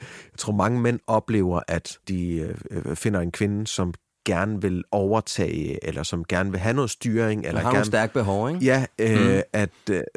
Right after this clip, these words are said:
Speaker 1: jamen, der er forskel på stærke behov, men også, altså, vi presser jo hinanden hele tiden.
Speaker 2: Ja.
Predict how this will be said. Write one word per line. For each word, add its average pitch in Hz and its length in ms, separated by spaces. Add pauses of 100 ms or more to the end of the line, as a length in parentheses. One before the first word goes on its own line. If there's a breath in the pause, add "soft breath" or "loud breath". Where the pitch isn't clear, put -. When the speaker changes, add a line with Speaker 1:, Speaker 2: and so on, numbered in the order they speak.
(240)
Speaker 1:
jamen, 135 260
der 127 40
er - 20
forskel 151 340
på 120 60
stærke 120 280
behov, 117 280
men 110 140
også, 113 320
altså, 101 260 (140)
vi 113 100
presser 143 380
jo 113 60
hinanden 101 240
hele 110 120
tiden. - 260 (140)
Speaker 2:
Ja. 95 40